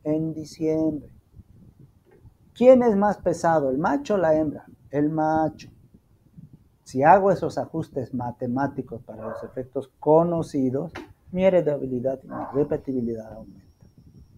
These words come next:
Pero hay lugares, y con esto creo que terminamos, creo hay, hay momentos en que eso es imposible, que no se puede manejar a todos por igual, como en pollos,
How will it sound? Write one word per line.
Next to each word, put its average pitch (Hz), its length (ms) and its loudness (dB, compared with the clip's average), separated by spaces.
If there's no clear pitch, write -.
Pero 175 220 10
hay 247 300 10
lugares, 160 720 6
y 147 60 -18
con 139 180 -4
esto 147 220 -6
creo 143 120 -2
que 143 80 -2
terminamos, 123 720 -10
creo 226 320 4
hay, 220 420 6
hay 220 400 0
momentos 190 720 2
en 160 160 -4
que 175 80 -10
eso 170 160 -10
es 160 140 -12
imposible, 151 580 -10
que 165 100 2
no 190 120 2
se 190 120 0
puede 175 260 2
manejar 147 420 -4
a 139 100 -4
todos 147 440 -6
por 120 140 -10
igual, 135 420 -8
como 131 220 -2
en 117 120 -2
pollos, 151 440 2